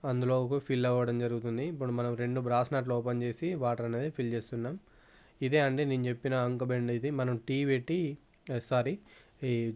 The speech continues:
చిన్న నెప్పలు పెట్టేసి ఎల్బో పెట్టి మనం ఫిట్ చేయడం జరిగింది. అలానే డైరెక్ట్ కూడా దించుకోవచ్చు. వీళ్ళు మాకు కొంచెం లోపట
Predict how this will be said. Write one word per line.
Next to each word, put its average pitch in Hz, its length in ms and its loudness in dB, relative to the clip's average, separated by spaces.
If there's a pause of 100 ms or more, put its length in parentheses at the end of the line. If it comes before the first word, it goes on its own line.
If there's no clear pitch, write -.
(120)
చిన్న 131 400 0 (1600)
నెప్పలు 131 400 4
పెట్టేసి 139 580 4 (440)
ఎల్బో 135 280 2
పెట్టి 135 320 2
మనం 135 340 2
ఫిట్ 123 260 0
చేయడం 127 200 2
జరిగింది. 123 380 2
అలానే 139 380 2
డైరెక్ట్ 147 280 4
కూడా 151 160 4
దించుకోవచ్చు. 139 720 0 (580)
వీళ్ళు 139 500 4
మాకు 131 240 2
కొంచెం 127 500 0
లోపట 127 320 0